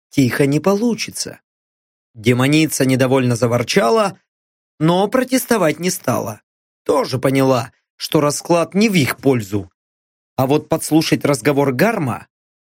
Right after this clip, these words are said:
можно и нужно. Дождавшись, когда граф и его сопровождение отойдут, Леха спустился еще на метр, бесшумно спрыгнул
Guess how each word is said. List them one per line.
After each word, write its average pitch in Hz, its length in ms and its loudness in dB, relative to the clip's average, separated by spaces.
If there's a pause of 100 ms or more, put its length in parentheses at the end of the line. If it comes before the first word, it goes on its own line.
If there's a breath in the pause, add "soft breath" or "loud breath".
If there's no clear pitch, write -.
(140)
можно 131 680 0 (260)
и 131 100 0
нужно. 151 640 2 (800)
Дождавшись, 156 800 -2 (160)
когда 143 320 0
граф 135 520 -2
и 139 60 -2
его 131 320 4
сопровождение 131 800 0
отойдут, 135 520 0 (380)
Леха 269 260 0
спустился 226 640 -2
еще 240 420 2
на 120 140 0
метр, 208 440 0 (180 soft breath)
бесшумно 190 580 2
спрыгнул 131 800 0